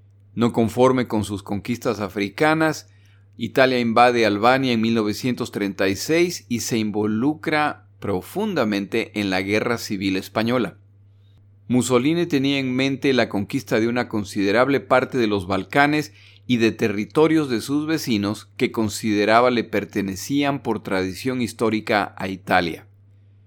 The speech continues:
A medida que Alemania se rearma y da más y más muestras de agresión contra otras naciones, Mussolini, que no está listo para la guerra,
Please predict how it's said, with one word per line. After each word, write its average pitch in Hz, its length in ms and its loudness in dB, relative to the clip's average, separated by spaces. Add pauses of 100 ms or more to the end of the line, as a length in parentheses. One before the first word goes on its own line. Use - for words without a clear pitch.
(180)
A 95 120 -4
medida 107 340 2
que - 80 -2
Alemania 117 680 2
se 98 340 -2
rearma 113 760 2
y 104 120 -2
da 98 200 2
más 92 480 0
y 135 80 -4
más 113 320 0
muestras 110 480 -2
de 98 80 -2
agresión 92 500 -4
contra 101 320 -2
otras 101 320 -2
naciones, 139 640 0 (580)
Mussolini, 117 600 2
que 104 140 0
no 104 120 2
está 117 260 0
listo 131 460 -2
para 113 160 4
la 92 160 2
guerra, 127 420 0